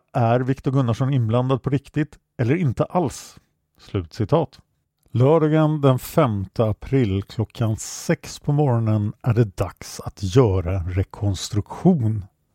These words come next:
Varken Lisbeth Palme eller Stig Engström är kallade.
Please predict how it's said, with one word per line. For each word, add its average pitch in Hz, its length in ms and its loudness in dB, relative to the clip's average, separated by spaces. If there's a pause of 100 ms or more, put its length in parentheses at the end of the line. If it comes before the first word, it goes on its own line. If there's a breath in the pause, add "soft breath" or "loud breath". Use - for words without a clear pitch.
(200)
Varken 123 580 0
Lisbeth 135 360 0
Palme 135 520 -2 (400)
eller 127 180 2
Stig 101 540 -2
Engström 95 840 -2
är 90 380 -2 (140)
kallade. 117 540 -2